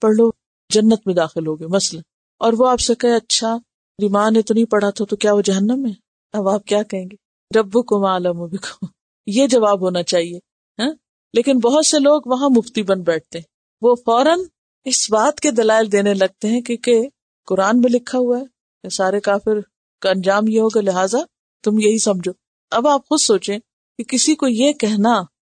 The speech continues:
کہ تمہارے ماں باپ چونکہ ایسے تھے لہٰذا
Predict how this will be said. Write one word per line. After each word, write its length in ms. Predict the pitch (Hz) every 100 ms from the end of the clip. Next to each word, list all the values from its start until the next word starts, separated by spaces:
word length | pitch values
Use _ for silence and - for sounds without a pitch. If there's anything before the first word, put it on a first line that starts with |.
| _
کہ 100 | 233
تمہارے 460 | - 214 202 247 302
ماں 220 | 269 220
باپ 300 | 196 202 233 - _ _ -
چونکہ 220 | 226 247
ایسے 340 | 208 226 269
تھے 180 | - 285
لہٰذا 300 | 247 214